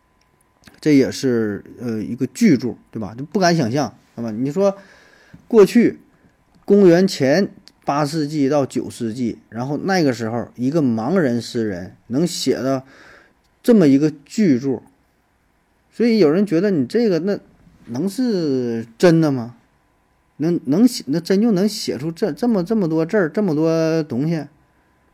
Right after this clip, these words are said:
对吧？你，你，你想想，你现在这一个长篇小说，那才多少字儿啊？而这个，这个，这个荷马史诗，对吧？它里边儿包含的内容，像咱们听到的什么一些，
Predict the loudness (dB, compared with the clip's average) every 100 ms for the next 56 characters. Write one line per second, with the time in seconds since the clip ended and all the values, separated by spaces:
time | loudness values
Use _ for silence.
0 | _ _ -6 -2 -2 -6 -6 -4 -2 0
1 | 0 2 2 0 -4 -10 -20 -20 -20 _
2 | -8 -2 0 2 4 4 2 0 2 0
3 | -2 -2 0 0 0 -4 -6 -6 -6 -4
4 | -4 -6 -8 _ _ _ _ _ _ -8
5 | -4 -2 -2 -6 -8 -16 _ _ _ _
6 | _ -8 -2 0 2 2 0 -2 -10 _
7 | _ _ _ _ -4 -2 -2 -2 -4 -4
8 | -6 -4 2 2 2 -4 -6 -8 -10 _
9 | _ _ -12 -12 -8 -2 0 0 0 -4
10 | -6 -20 -12 2 2 2 0 2 2 0
11 | -2 -6 -10 -20 _ -6 -2 0 2 2
12 | 0 -2 -4 -6 -2 2 2 2 0 -2
13 | -4 -4 -6 -10 -12 -6 -4 -4 -4 -8